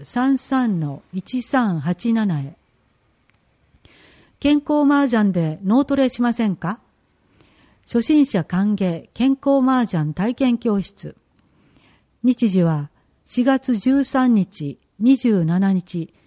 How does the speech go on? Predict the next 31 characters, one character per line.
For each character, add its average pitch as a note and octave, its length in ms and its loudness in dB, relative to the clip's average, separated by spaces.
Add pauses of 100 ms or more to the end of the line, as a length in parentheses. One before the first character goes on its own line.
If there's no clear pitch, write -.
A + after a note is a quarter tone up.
(160)
い G#3 120 0
ず C4 100 0
れ B3+ 140 4
も A3+ 180 2
水 C4 300 0
曜 C4+ 200 4
日 F3+ 120 2
の C#3 220 -4 (360)
十 A3 340 4
五 G#3+ 160 2
時 G3+ 140 0
か D#3+ 160 -6
ら D3 240 -6
十 B3+ 340 2
七 A3+ 280 4
時 F#3+ 100 -4
ま D3 140 0
で。 C#3 180 -10 (920)
場 G#3+ 100 0
所 A3+ 200 -2
は G#3 220 -4 (140)
高 C4 180 4
野 C4+ 140 4
口 B3+ 240 -2
地 C4 100 -2
区 E3 140 -4
公 G#3 220 0
民 A3+ 200 4
館 D3 220 -4
で C#3+ 140 -12
す。 - 180 -20